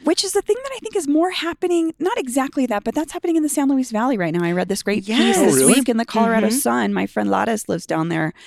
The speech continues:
Speaker 1: and a lot of artists are moving down there because it's affordable and grant programs are sort of following them. And <clears throat> there's just been a lot of conversation around how those artists incorporate themselves into the community that already exists.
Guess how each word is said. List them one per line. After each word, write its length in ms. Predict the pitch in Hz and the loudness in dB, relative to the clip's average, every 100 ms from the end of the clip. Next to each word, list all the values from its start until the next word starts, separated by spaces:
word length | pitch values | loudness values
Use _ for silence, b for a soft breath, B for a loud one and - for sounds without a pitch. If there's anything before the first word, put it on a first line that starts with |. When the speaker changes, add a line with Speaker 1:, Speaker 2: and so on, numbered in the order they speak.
| B B B - | B B B -4
Speaker 1:
and 200 | 196 190 | 0 0
a 60 | |
lot 180 | 180 175 | 2 2
of 80 | - | 0
artists 260 | - 196 - | 0 -2 -2
are 60 | 196 | -2
moving 240 | 202 214 | 0 -2
down 160 | 170 185 | -2 -2
there 80 | 180 | -4
because 260 | 175 185 170 | -4 -6 -6
it's 120 | - | -6
affordable 760 | 165 - 240 254 254 160 165 - | -8 0 0 2 -2 0 -2 -2
and 360 | 196 175 175 - - | -2 -2 -2 -8 -10
grant 260 | - 190 - | -4 -2 -2
programs 400 | 208 196 214 214 | -2 0 0 -2
are 80 | 208 | -2
sort 160 | 220 | -2
of 60 | 208 | -2
following 580 | - 196 254 233 151 147 | -2 0 2 0 -2 -6
them. 280 | - - - B B B B B | -6 -6 -8 B B B B B
And 340 | - 196 190 185 _ _ | -2 0 0 -2 _ _
<clears throat> 120 | 254 - | -4 2
there's 480 | 294 269 220 202 | 4 6 4 0
just 140 | - 202 | -2 0
been 100 | 208 | 0
a 60 | |
lot 140 | 196 190 | 2 0
of 60 | |
conversation 520 | 196 202 190 202 - 196 | 0 -2 0 0 -2 0
around 200 | 185 190 | 0 -2
how 300 | - 190 196 | 0 0 2
those 280 | 190 190 - - | 2 0 -2 -2
artists 300 | 180 185 - | 0 -2 -6
incorporate 500 | 175 - 180 190 180 | -8 -6 -2 -2 -2
themselves 400 | 170 - 180 170 | -4 -4 -4 -4
into 180 | 170 160 | -4 -4
the 100 | - | -6
community 500 | - 175 175 170 170 | -2 0 0 -2 -4
that 160 | - | -2
already 240 | - 160 160 | -2 0 -2
exists. 680 | 190 170 285 - - - | -2 -4 -4 -6 -12 -14